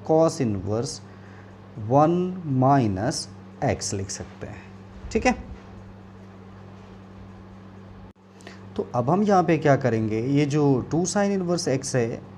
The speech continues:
इसका फार्मूला लगाएंगे। सा-, अ, आप जानते हो इसका फार्मूला sine में भी, कन्वर्जन में भी होता है और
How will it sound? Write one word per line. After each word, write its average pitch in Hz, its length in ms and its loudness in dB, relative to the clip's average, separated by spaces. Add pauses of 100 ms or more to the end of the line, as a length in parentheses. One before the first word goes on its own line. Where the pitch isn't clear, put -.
(680)
इसका 165 320 -2
फार्मूला 143 460 8
लगाएंगे। 135 600 6
सा-, - 240 0
अ, 120 320 2
आप 131 180 2
जानते 143 340 4
हो 156 60 4
इसका 147 220 0
फार्मूला 139 400 4
sine 131 260 2
में 139 180 6
भी, 143 100 4
कन्वर्जन 139 500 2
में 143 180 4
भी 139 60 4
होता 139 280 4
है 143 100 2
और 147 160 -2